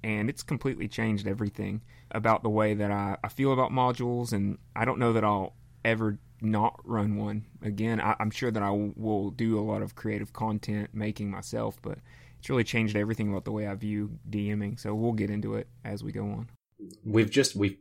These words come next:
Speaker 2: just fo-, been focusing on being D Ms for modules. What about as players of modules?
Speaker 1: Ooh.
Speaker 2: Um, how, how do you feel, like, about that? 'Cause Jordan, you, you may not have run modules, but you've bef-, definitely been in them because you've been in some games that I've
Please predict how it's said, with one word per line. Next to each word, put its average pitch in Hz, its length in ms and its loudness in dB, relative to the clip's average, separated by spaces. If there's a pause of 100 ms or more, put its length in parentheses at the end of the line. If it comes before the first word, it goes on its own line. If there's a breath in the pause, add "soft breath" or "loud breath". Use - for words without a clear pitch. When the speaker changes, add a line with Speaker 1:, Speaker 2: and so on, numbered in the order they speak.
Speaker 2:
just - 200 -2
fo-, 110 180 6
been 95 220 4
focusing 95 420 4
on 82 320 2
being 80 520 0 (420)
D 85 220 2
Ms 80 360 2 (200)
for 69 180 -4
modules. 69 560 -4
What 101 140 6
about 110 260 6
as 78 140 0
players 82 840 0
of - 300 -10
modules? - 880 -6
Speaker 1:
Ooh. 104 300 -4
Speaker 2:
Um, 73 420 -4 (400)
how, 90 240 6
how 104 220 6
do 95 160 2
you 92 160 6
feel, 90 520 4
like, 82 400 0
about 82 480 0
that? 80 240 0
'Cause 80 360 -2 (320)
Jordan, 104 340 6
you, 101 300 2
you 95 160 2
may 113 180 8
not 113 160 4
have 92 100 4
run 107 240 4
modules, 82 440 2
but - 100 -6
you've 120 160 -4
bef-, 170 260 0
definitely 180 320 4
been - 200 2
in 139 260 4
them 82 220 2
because 95 420 0
you've 92 220 -6
been 92 180 2
in 92 140 0
some 92 220 -2
games 92 280 0
that 87 80 0
I've 95 240 2